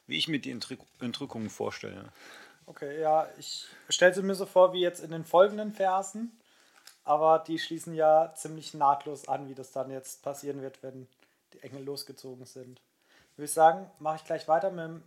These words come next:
Speaker 2: nächsten Abschnitt. Das ist bei mir jetzt wieder ein bisschen länger, äh, die Verse zweiunddreißig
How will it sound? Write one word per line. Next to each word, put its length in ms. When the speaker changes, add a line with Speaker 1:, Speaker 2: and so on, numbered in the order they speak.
Speaker 2:
nächsten 400
Abschnitt. 440
Das 140
ist 40
bei 80
mir 120
jetzt 160
wieder 120
ein 80
bisschen 360
länger, 400
äh, 340
die 60
Verse 340
zweiunddreißig 1120